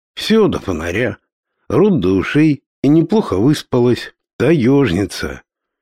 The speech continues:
Хорошо было бы сегодня пройти перевал, а в идеале дойти до леса, но это уже из области фантазий. Спуститься бы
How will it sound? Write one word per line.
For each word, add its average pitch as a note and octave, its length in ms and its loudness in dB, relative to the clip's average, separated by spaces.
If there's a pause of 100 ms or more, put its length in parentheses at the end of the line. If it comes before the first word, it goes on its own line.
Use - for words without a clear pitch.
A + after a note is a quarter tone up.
(240)
Хорошо D#3 440 2
было D#3 240 4
бы C#3 140 2
сегодня C3+ 580 2 (120)
пройти D3 380 0
перевал, C3 680 2 (260)
а C3 100 0
в D3 140 4
идеале D3+ 460 2 (200)
дойти C3 380 0
до F#2+ 180 0
леса, A2 520 0 (440)
но D3+ 160 4
это D3+ 160 2
уже D3+ 320 4
из E3 300 0
области C3+ 480 2
фантазий. F#2 840 0 (480)
Спуститься - 720 -2
бы B2 260 2